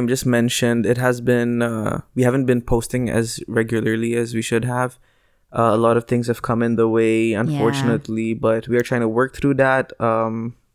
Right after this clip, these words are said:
Speaker 1: if you wanna maybe shed some light, or you wanna just give them a cliff
Speaker 2: Yeah,
Speaker 1: note, or
Speaker 2: just wanted to keep it, like, a little bit private, but it's more family matter, so keep us in your prayers.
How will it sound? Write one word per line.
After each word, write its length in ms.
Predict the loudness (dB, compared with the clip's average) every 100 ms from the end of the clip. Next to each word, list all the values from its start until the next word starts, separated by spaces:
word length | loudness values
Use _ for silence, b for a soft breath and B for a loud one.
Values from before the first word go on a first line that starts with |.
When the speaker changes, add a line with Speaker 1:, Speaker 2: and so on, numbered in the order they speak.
| _
Speaker 1:
if 120 | -6 -2
you 100 | 0
wanna 220 | 0 0
maybe 260 | 0 -2 -2
shed 240 | -2 -2
some 200 | -2 -4
light, 220 | 0 0 2
or 180 | 2
you 80 | 2
wanna 180 | 0 -2
just 160 | -4 -4
give 160 | -4
them 140 | -2 -6
a 40 | -2
cliff 200 | 2 6
Speaker 2:
Yeah, 460 | 6 8 6 4 4
Speaker 1:
note, 60 |
or 180 | 4 4
Speaker 2:
just 220 | 2 -2 0
wanted 260 | 2 2
to 80 | -2
keep 260 | -2 -2 0
it, 140 | -2
like, 200 | 0 0
a 60 | 0
little 140 | 0 0
bit 180 | 0
private, 380 | 0 0 2 0
but 100 | 0
it's 180 | -2 0
more 160 | 0 0
family 600 | 0 -2 -2 -2 -2 -2
matter, 400 | -2 -4 -4 -4
so 140 | -4 -6
keep 240 | -6 -4
us 160 | -4 -2
in 140 | -4
your 140 | -4 -6
prayers. 1600 | -6 -8 -6 -6 -4 -4 -4 -6 -6 -8 -10 -10 -10 -12 -16